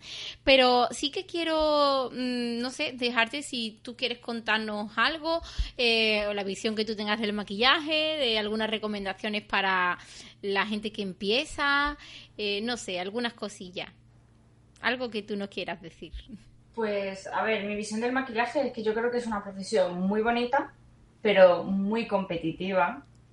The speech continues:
Speaker 1: La hay,
Speaker 2: Que,
Speaker 1: sí.
Speaker 2: sí, que todavía, por suerte, hay gente y cada vez lo veo más y me gusta más que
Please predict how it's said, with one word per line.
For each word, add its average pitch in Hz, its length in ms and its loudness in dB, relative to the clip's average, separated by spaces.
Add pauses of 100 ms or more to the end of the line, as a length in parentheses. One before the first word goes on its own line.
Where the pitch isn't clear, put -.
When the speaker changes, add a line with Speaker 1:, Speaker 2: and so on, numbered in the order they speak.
(880)
Speaker 1:
La 185 260 4
hay, 185 80 -2
Speaker 2:
Que, 202 640 6 (120)
Speaker 1:
sí. - 40 -14
Speaker 2:
sí, - 500 -2 (180)
que 208 400 8
todavía, 226 580 8
por 226 140 2
suerte, 233 300 -2
hay 240 80 0
gente 220 680 -2
y 180 260 -6
cada 202 360 6
vez 208 180 0
lo 220 200 -4
veo 196 120 -2
más 208 340 0
y 202 140 -6
me 185 80 -2
gusta 196 340 -6
más 196 300 -2
que 180 320 -2